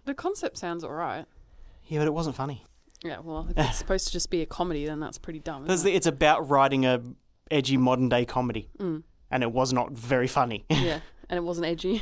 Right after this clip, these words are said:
Speaker 2: And it wasn't edgy, no.
Speaker 1: <laughs>
Speaker 2: Ju-,
Speaker 1: But
Speaker 2: Judy
Speaker 1: just
Speaker 2: Greer's
Speaker 1: boobs.
Speaker 2: tits do not make it edgy.
Speaker 1: <laughs>
Speaker 2: Yeah.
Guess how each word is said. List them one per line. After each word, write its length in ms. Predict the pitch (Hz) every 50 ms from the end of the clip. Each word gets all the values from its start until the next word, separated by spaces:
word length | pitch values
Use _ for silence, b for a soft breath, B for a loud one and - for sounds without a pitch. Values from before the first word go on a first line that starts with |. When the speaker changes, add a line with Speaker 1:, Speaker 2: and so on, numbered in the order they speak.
| - -
Speaker 2:
And 100 | 139 139
it 40 | 139
wasn't 260 | 143 147 131 131 131 120
edgy, 160 | 110 104 95 -
no. 160 | 127 117 104
Speaker 1:
<laughs> 480 | - - - - - - - _ _
Speaker 2:
Ju-, 160 | - - - -
Speaker 1:
But 100 | - -
Speaker 2:
Judy 140 | 165 175
Speaker 1:
just 120 | 180 160 143
Speaker 2:
Greer's 180 | 156 156 156
Speaker 1:
boobs. 100 | 190 175
Speaker 2:
tits 280 | 165 165 147 - - -
do 140 | - 147 139
not 180 | 143 139 131
make 220 | 139 131 135 139 -
it 100 | - -
edgy. 280 | 123 120 - 117 107 349 339
Speaker 1:
<laughs> 460 | _ _ _ _ _ - - - -
Speaker 2:
Yeah. 220 | 147 135 110 98